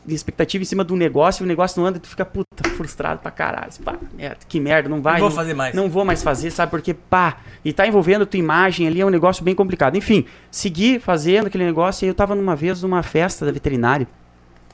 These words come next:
Speaker 1: E aí eu, e era uma festa sertaneja, dois mil e treze, quatorze, assim, indo pra quatorze, e aí tocou, cara, uma festa nada a ver, tocou, tipo, ele te trai,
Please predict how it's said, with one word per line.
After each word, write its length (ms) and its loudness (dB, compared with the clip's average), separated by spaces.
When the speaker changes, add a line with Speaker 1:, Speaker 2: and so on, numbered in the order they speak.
Speaker 1:
E 140 4
aí 280 2
eu, 480 0
e 120 2
era 80 4
uma 80 2
festa 240 -4
sertaneja, 640 -4
dois 140 -4
mil 80 -2
e 20 -6
treze, 480 -2
quatorze, 520 -4
assim, 220 -4
indo 120 -4
pra 100 -6
quatorze, 500 -2
e 40 2
aí 640 -2
tocou, 500 -2
cara, 140 -2
uma 60 0
festa 200 -4
nada 180 -2
a 20 -4
ver, 100 -4
tocou, 240 -10
tipo, 300 -6
ele 560 -4
te 320 -6
trai, 420 -6